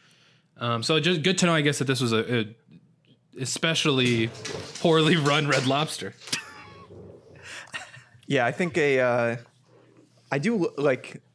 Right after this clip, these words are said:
Speaker 2: I don't know if a Red Lo-, I haven't been to a Red Lobster in quite a while.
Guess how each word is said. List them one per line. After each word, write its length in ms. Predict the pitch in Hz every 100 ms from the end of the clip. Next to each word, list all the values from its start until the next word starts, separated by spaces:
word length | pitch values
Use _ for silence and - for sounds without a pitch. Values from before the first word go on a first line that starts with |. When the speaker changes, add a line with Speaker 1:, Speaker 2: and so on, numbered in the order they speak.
| _ _ _ _ _ -
Speaker 2:
I 60 | 175
don't 120 | 254
know 140 | 240 202
if 120 | 165
a 60 |
Red 240 | 135 151 135
Lo-, 60 | 135 120
I 60 |
haven't 160 | 185 226
been 140 | 185
to 80 | 165
a 40 | 147
Red 140 | 135
Lobster 260 | 127 120 113
in 80 |
quite 180 | 113 120
a 40 | 107
while. 280 | - -